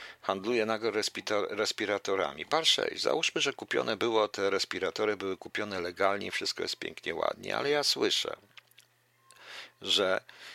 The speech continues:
istnieje w Polsce przedstawiciel tej firmy i można było kupić bezpośrednio od niego taniej, więc dlaczego nie kupuje się w firmie,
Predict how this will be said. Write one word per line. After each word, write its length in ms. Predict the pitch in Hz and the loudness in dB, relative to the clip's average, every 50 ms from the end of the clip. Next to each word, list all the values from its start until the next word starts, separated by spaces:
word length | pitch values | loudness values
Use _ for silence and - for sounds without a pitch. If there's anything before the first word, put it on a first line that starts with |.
| - _ - | -18 _ -4
istnieje 480 | - 110 - - - 151 156 143 135 | 2 2 4 4 4 2 2 2 0
w 80 | 127 - | 0 0
Polsce 380 | - 139 139 131 - - 147 - | 2 2 2 2 2 0 2 2
przedstawiciel 760 | - - - - - - 143 143 151 160 - - 78 73 - | 2 2 2 2 2 2 2 2 2 2 2 2 2 2 0
tej 160 | - 85 80 | -2 -4 -2
firmy 520 | - - - 78 - - 76 - - 57 | -2 -2 0 0 -2 -2 -4 -8 -8 -6
i 80 | 62 - | -4 -2
można 320 | 113 117 120 117 127 123 | -2 -2 0 0 -2 -2
było 200 | 120 123 127 120 | 0 2 2 2
kupić 280 | - 123 120 - 120 117 | 2 0 -6 -4 -4 0
bezpośrednio 640 | 110 113 107 - 117 - - - 120 110 113 117 113 | 0 0 2 2 0 0 2 0 0 0 0 0 0
od 140 | 110 110 107 | 0 -2 -2
niego 320 | 104 90 76 - - 80 | -2 -2 -2 -2 -4 -6
taniej, 440 | - - 101 82 69 71 98 104 113 | -2 0 0 2 0 0 -4 -6 -4
więc 160 | 117 123 107 | -4 -2 -2
dlaczego 460 | 110 117 113 - - - - 127 110 104 | 0 0 2 2 2 0 2 0 0 0
nie 200 | 101 101 104 - | -2 -4 -4 -4
kupuje 440 | - 104 98 - 127 123 117 107 | -8 -10 -6 -2 -2 0 2 2
się 200 | - - 110 98 | 2 2 0 -2
w 40 | - | -4
firmie, 480 | - - - 131 107 98 92 87 90 | -2 -2 -2 0 0 -2 -4 -4 -6